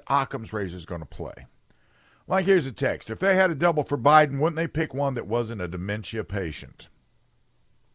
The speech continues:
I would think so, unless it was the sixth day. Remember Arnold Schwarzenegger, where they just kept putting him in a different body? Same guy, different body. A lot of people were confusing my, uh,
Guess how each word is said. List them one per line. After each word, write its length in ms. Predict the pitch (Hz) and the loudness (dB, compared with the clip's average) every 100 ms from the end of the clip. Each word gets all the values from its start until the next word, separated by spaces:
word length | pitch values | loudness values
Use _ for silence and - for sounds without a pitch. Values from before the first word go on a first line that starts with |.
| _ _ _ _ _ - _ _ _ _ | _ _ _ _ _ -20 _ _ _ _
I 160 | - 92 | -4 -4
would 220 | - 90 | -4 -8
think 220 | 85 73 | -10 -10
so, 240 | - 82 101 | -8 -6 -4
unless 260 | 135 196 | -2 0
it 80 | 214 | -2
was 140 | 165 113 | -4 -6
the 120 | 123 | -8
sixth 480 | - - 180 - 107 | -8 -6 -6 -8 -4
day. 280 | 156 135 | -2 -2
Remember 260 | 73 87 85 | -4 -8 -6
Arnold 240 | 85 85 | -6 -8
Schwarzenegger, 540 | - 98 87 90 85 78 | -8 -8 -8 -8 -8 -10
where 100 | 71 | -10
they 80 | 73 | -10
just 220 | 73 - | -12 -12
kept 160 | 92 - | -14 -12
putting 160 | 92 | -10
him 80 | 78 | -10
in 80 | 78 | -10
a 60 | |
different 300 | 69 71 73 | -12 -14 -14
body? 280 | 71 73 76 - _ _ _ _ _ _ _ _ - | -14 -14 -14 -20 _ _ _ _ _ _ _ _ -10
Same 320 | - 110 107 | -2 -2 0
guy, 260 | 104 98 | 0 2
different 320 | 92 87 80 71 | 0 -6 -10 -14
body. 240 | 69 - _ _ _ _ _ _ _ _ _ _ _ _ _ _ _ _ _ _ _ _ _ _ _ | -16 -18 _ _ _ _ _ _ _ _ _ _ _ _ _ _ _ _ _ _ _ _ _ _ _
A 60 | 90 | -2
lot 180 | 117 131 | 2 2
of 60 | |
people 240 | 123 135 107 | 2 -6 -6
were 180 | 92 90 | -6 -6
confusing 680 | 92 80 87 113 87 90 82 | -8 -10 -10 -10 -8 -8 -6
my, 320 | 80 80 78 | -6 -6 -6
uh, 200 | 73 | -8